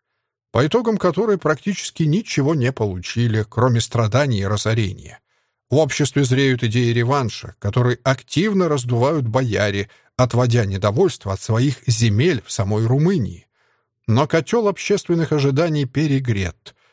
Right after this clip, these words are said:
Великая война подзабылась, а кушать с каждым днём хочется всё больше.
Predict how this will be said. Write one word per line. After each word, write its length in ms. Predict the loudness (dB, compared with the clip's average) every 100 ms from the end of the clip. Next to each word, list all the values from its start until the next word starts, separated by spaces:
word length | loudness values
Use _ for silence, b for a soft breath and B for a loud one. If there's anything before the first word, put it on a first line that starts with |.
| _ 0
Великая 540 | 2 4 2 2 0
война 380 | 0 0 0 -2
подзабылась, 840 | -2 -4 -4 -2 -2 0 -2 -4 b b b
а 120 | -2 -2
кушать 480 | 0 -2 -2 -6
с 40 | -4
каждым 440 | -6 -4 -2 -2
днём 180 | -2 -4
хочется 460 | 0 -2 -2 -4 -6
всё 200 | -2 0
больше. 480 | 0 -2 -6 -14